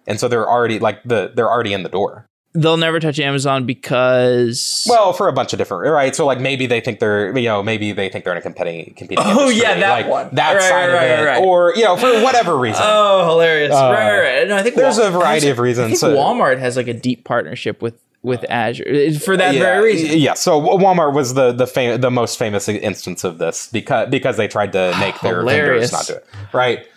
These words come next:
Speaker 1: So no, I think that Microsoft will continue to run down the, that enterprise sales side. They are very good at that. And I think that concurrently they will continue to bulk up their operational side and, and build out, right? And so they're,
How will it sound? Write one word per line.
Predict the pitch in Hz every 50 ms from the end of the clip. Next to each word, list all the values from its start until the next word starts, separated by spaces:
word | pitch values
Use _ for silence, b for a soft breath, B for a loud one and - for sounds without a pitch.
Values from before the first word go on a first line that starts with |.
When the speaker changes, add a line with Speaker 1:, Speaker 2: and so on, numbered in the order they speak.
| b b 139
Speaker 1:
So | 175 233 220
no, | 202 180 151 -
I | 160 180
think | - 202 185 165
that | - 123 117
Microsoft | 131 139 143 147 143 131 147 147 131 123 -
will | 131 117 117 113 -
continue | - 117 98 - 127 123 120 117 110
to | - - 107
run | 92 90 95 98 98 92
down | 92 92 95 95 92 92 92
the, | 82 87 87 87 - - 98
that | 95 90 87 87 - - _ _ -
enterprise | - 95 92 - 101 90 85 -
sales | - 98 85 80 - -
side. | - - 82 87 92 95 92 90 -
They | 87 87
are | 85 82 78
very | 85 80 80 76
good | - 90 85
at | - -
that. | 139 143 - - - _ _ b b b b
And | - 107 101 98
I | 92
think | - - 110 95 -
that | - 95 -
concurrently | - 98 - - 117 110 104 - 104 101 95
they | 95 90 92
will | 90 90 90 90 87 85 -
continue | - 101 90 - 95 92 90 85
to | - - 90 82
bulk | 82 90 87 - -
up | 90 87 - -
their | - 90 87 85 85 82 82
operational | 87 87 - 87 85 80 - - 85 80
side | 80 - - 85 82 80 80 80 78 - - _ b b b b b b _ -
and, | 85 87 82 80 80 82
and | 82 85 80 78 76
build | - 71 73 71 80
out, | 78 - - -
right? | 82 85 85 82 82 - -
And | 90 80 82 -
so | - 117 104 95 92 90 82 - -
they're, | 113 107 104 98 95 92 -